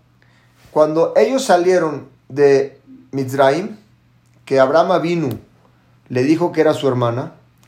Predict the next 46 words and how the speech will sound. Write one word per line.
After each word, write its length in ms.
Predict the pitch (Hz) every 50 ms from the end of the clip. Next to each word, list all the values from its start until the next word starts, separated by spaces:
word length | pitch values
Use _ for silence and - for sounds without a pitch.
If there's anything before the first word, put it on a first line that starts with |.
| _ _ -
el 180 | 131 131 135
rey 320 | 131 143 151 160 165 165 165
agarró 400 | 151 135 135 127 127 135 139 135
a 40 |
Sara. 420 | 135 - 139 139 139 135 139 - - _ - _ _ _ _ _ _ _ _ _ _ _ - _ _ _
En 120 | 120 127 156
esa 220 | 180 170 196 180
noche 380 | 180 175 180 180 180 - 165 -
que 100 | - 165
él 120 | 165 160
quería 300 | - 165 151 156 156 151
estar 280 | 139 - - 147 139 143
con 180 | - 147 139
Sara, 440 | 123 131 127 127 127 135 147 - - -
llegó 280 | 131 131 131 131 143
un 180 | 151 156 156 156
ángel 560 | 156 156 147 123 147 151 160 185 - - - _ _ _ _ _ _ _ -
que 120 | - 135
lo 140 | 131 131 131
golpeó 580 | 131 123 127 135 135 135 131 131 147 160 170 170
al 100 | 160 151
rey 360 | 135 135 147 156 170 175 - -
y 40 | 151
no 140 | 143 151
dejó 240 | 156 156 127 151 151
que 100 | 147 147
la 160 | 135 139 131
toque. 280 | 131 139 135 131 131 - - _ _ _ _ _ _ _ _ _ _ _ _ _ _
El 220 | 143 143 143 143
rey 320 | 147 156 170 175 185 185 180
en 100 | 165 170
ese 200 | 175 151 165 156
tiempo 600 | 139 147 160 160 156 160 170 175 180 - - - _ _ -
eran 280 | - 143 143 147 147 127
gente 420 | - 147 151 151 139 160 156 - -
muy 200 | 147 147 156 165
espiritual 720 | 160 143 - 151 143 139 127 127 135 143 147 156 160 156
y 60 | - 131
se 140 | 127 139
daban 240 | 147 147 151 147 139
cuenta 340 | - 151 147 147 - 151 127
que 100 | - 135
todo 240 | 131 - 151 156 160
lo 120 | 147 139
que 100 | 143 139
pasaba 600 | 127 - 123 123 143 139 143 156 165 185 185 -